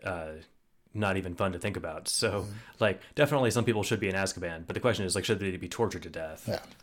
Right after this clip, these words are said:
Speaker 1: And I don't know. We'll see if that's the last time that that question's addressed. But I, you're right. The,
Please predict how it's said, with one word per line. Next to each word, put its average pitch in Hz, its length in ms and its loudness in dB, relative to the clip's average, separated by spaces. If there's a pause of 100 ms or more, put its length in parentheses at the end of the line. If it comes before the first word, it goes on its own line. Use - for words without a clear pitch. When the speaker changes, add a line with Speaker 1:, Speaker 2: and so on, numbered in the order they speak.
Speaker 1:
And 87 380 -4 (320)
I 143 80 -2
don't 180 80 2
know. 135 220 0
We'll 120 120 2
see 123 100 4
if 117 80 0
that's 107 140 0
the 110 60 4
last 101 180 4
time 98 280 2
that 92 220 -4 (120)
that - 120 -8
question's 92 320 -4
addressed. 87 480 -4
But 85 220 -6 (300)
I, 120 260 4
you're 131 120 4
right. 101 180 6
The, 90 100 -6